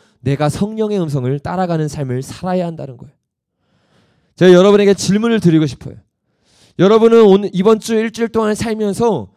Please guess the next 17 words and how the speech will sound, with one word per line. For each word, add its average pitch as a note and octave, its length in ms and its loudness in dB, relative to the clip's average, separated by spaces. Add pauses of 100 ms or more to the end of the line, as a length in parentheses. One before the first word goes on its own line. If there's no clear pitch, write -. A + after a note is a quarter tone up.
(220)
성령의 C4 560 2
음성을 F#3 500 0
얼마나 F3 460 -2
들으면서 D3 560 -6
살아갔나요? B2+ 560 -8 (2000)
여러분은 G#3+ 400 6
여러분의 G#3 400 4
삶 A#3 180 -10
속에서 G#3 640 0
주님의 G3 380 -2
음성을 E3 280 -2
듣고 - 300 0
있었나요? D3+ 440 0 (1120)
그리고 G#3 340 8
그 G#3 240 4
들은 G#3 340 4
음성으로 G3 840 4